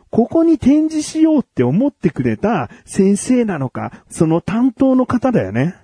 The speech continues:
おそらく中国語で教えている学校、横浜中華学院というぐらいだから、先生も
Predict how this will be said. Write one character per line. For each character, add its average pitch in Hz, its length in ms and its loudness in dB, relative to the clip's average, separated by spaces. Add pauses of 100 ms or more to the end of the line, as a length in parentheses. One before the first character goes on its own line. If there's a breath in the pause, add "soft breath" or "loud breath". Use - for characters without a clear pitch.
お 165 120 0
そ 349 180 2
ら 240 140 -2
く 135 360 2 (180 soft breath)
中 254 240 4
国 269 140 2
語 262 300 0
で 247 80 -2
教 240 100 2 (140)
え 240 160 -2
て 233 120 -2
い 233 100 4
る 226 100 2
学 202 260 -2
校、 208 180 0
横 156 220 0
浜 240 240 0
中 233 260 2
華 226 160 -4
学 220 340 0
院 123 200 0
と 113 140 -4
い 135 240 4
う 151 100 4
ぐ 151 120 0
ら 156 140 -2
い 110 60 -2
だ 95 120 -10
か 92 120 -8
ら、 101 280 -6 (180 soft breath)
先 349 380 0
生 311 400 2
も 113 400 -2